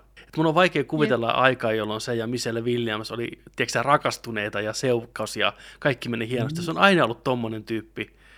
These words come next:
Speaker 1: Se niinku, mitä,
Speaker 2: Sillä ei
Speaker 1: miksi?
Speaker 2: oo yhtäkään, äh,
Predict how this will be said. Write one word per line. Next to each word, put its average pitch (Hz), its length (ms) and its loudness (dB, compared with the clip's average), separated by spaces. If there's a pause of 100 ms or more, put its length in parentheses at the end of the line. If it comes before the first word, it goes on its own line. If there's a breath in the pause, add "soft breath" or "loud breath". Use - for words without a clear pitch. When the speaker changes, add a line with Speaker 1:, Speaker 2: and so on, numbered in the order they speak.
(380 loud breath)
Speaker 1:
Se - 220 -4
niinku, 80 280 -4 (220)
mitä, 185 440 -8 (240)
Speaker 2:
Sillä 226 280 0
ei 226 100 2
Speaker 1:
miksi? 233 120 0
Speaker 2:
oo 240 80 0 (120)
yhtäkään, 214 840 -2
äh, 175 80 -10